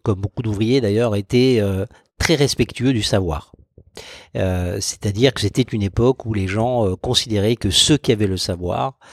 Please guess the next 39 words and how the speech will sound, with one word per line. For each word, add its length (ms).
euh, 220
étaient 260
des 120
gens 160
qu'il 140
fallait 220
respecter. 560
Et 20
donc 200
j'avais 420
envie 320
d'être 320
respectable. 760
Voilà. 180
Non 80
pas 160
que 80
mon 80
père 180
n'était 260
pas, 280
euh, 420
respecté 560
et 80
respectable, 600
mais, 320
euh, 400
il 220
était, 420
euh, 340
enfermé 460
dans 80
la 140
condition 400
sociale 400
qui 80
était 120
la 120
sienne. 280